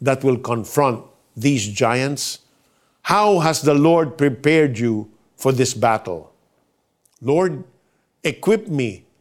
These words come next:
for the work you want me to do in your name. Embolden me with your powerful presence in my life. Amen. Application. If David had a slingshot that killed Goliath,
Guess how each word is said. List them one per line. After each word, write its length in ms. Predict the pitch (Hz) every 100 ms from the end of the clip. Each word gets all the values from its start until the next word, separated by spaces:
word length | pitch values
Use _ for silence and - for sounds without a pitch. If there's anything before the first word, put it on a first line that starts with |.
| _ _
for 180 | - 147
the 120 | 139
work 560 | 123 151 131 123 - - _
you 160 | 131
want 480 | 131 120 139 147 196
me 120 | 139
to 120 | 131 131
do 400 | 117 135 135 -
in 260 | 208 185 180
your 220 | 165 160
name. 500 | 151 147 127 95 80 _ _ _ -
Embolden 680 | 175 156 165 220 190 196 190
me 340 | 196 127 82 _ _ _
with 240 | - 156 -
your 100 | 139
powerful 880 | 107 - 170 175 170 165 160 160 139
presence 840 | - - 147 - 139 120 - -
in 140 | 143 131
my 160 | 120
life. 560 | 117 113 98 - - _ _ _ _ _ _ _ -
Amen. 480 | 135 131 113 107 76 _ _ _ _ _ _ _ _
Application. 840 | 165 143 160 151 156 127 117 95 90 _ _ _ _ _ _
If 240 | 175 143
David 480 | 123 190 202 190 170
had 240 | 143 156
a 80 | 147
slingshot 800 | - 147 175 170 - 151 123 -
that 320 | 127 120 -
killed 400 | - 170 170 139
Goliath, 560 | 117 135 127 120 113 107